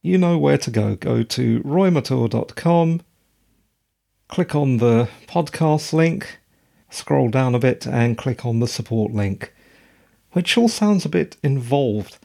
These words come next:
Maybe I should put the support link right on the header of my website. Okay, enough chitter chatter. Let us get on to the main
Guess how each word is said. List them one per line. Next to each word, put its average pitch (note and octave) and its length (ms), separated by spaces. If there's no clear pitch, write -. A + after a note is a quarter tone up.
Maybe F3+ 220
I D3+ 160
should C3+ 320
put B2+ 320
the A2+ 320
support - 460
link A#2 400
right B2 420
on A2+ 220
the G#2+ 80
header A2+ 300
of G2+ 100
my G#2 160
website. G2+ 680
Okay, F3+ 560
enough E3+ 500
chitter - 480
chatter. C#3 640
Let C3+ 160
us C#3+ 280
get - 300
on C3+ 240
to C3 220
the A#2 120
main A#2+ 420